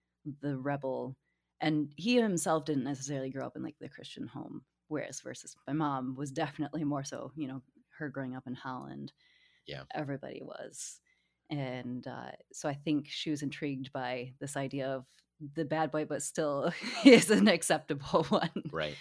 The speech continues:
Speaker 1: But I think because of that, he had a lot more exposure to your classics. Your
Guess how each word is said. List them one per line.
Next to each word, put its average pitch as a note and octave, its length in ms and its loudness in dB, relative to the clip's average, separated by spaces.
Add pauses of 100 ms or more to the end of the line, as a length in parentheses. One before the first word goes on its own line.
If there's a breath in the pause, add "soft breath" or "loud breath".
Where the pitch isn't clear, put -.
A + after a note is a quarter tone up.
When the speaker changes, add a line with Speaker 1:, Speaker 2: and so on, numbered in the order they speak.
(760 loud breath)
Speaker 1:
But F3+ 260 10
I F#3+ 100 4
think C4+ 320 2
because D3 340 -2
of D#3 120 0
that, D#3 260 2
he D3+ 920 2
had C#3+ 140 -2
a - 20 -2
lot C#3 160 -2
more C#3+ 100 0
exposure C#3 480 -6
to C3+ 520 -6
your D3 200 0
classics. - 800 -10
Your B2 280 -4